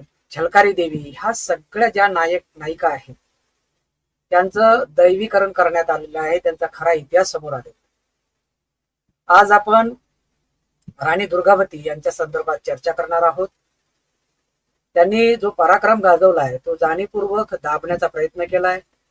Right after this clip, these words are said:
आणि नको तो इतिहास आमच्या माथी मारलेला आहे. यामागचं काय षडयंत्र आहे हे आपल्याला समजून घ्यायचं आहे आणि आम्ही पुढचे धो-, धोके जर आम्हाला टाळायचे असतील तर आम्ही काय केलं पाहिजे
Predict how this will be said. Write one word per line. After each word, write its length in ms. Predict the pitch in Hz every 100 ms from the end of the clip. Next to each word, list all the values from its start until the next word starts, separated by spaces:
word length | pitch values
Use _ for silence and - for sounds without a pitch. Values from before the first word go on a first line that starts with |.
| _ - - _ -
आणि 560 | 147 160 165 156 139 147
नको 220 | 170 208
तो 120 | 202
इतिहास 440 | 180 160 175 180 151
आमच्या 320 | 143 143 147
माथी 280 | 139 - 156
मारलेला 380 | 143 123 -
आहे. 120 | _ _ _ _ _ _ _ _ _ _ _ _ _ _ _ _ _ _ _ _ -
यामागचं 400 | 214 254 262 269
काय 240 | 214 220
षडयंत्र 440 | 226 202 190 175 170
आहे 80 |
हे 80 | 170
आपल्याला 320 | 165 160 156
समजून 320 | 160 143 151 160
घ्यायचं 300 | 175 - 180
आहे 100 | 180 _ _ _ _ _ _ _ _ -
आणि 220 | 156 170
आम्ही 520 | 165 175 180 180 175 - _ _ _ _ _ _ _ _ _ _
पुढचे 260 | 165 151 233
धो-, 720 | - _ _ - 156 165 -
धोके 320 | 165 175 277
जर 140 | 262 226
आम्हाला 320 | 185 175 170
टाळायचे 420 | 156 - - -
असतील 300 | - 160 -
तर 80 | -
आम्ही 300 | - 151 151
काय 380 | _ - - -
केलं 220 | 180 170
पाहिजे 300 | 147 131